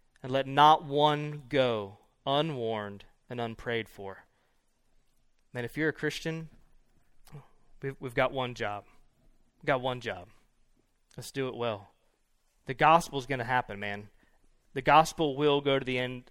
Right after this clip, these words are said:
of the earth. Every generations of Christians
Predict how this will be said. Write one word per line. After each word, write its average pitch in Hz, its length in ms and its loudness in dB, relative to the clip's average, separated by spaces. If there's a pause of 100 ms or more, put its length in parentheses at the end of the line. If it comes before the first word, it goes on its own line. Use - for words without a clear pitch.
(160)
of 127 140 -4
the 120 140 -4
earth. 98 320 -10 (360)
Every 175 340 6
generations 170 760 2
of 131 120 -8
Christians 185 640 -4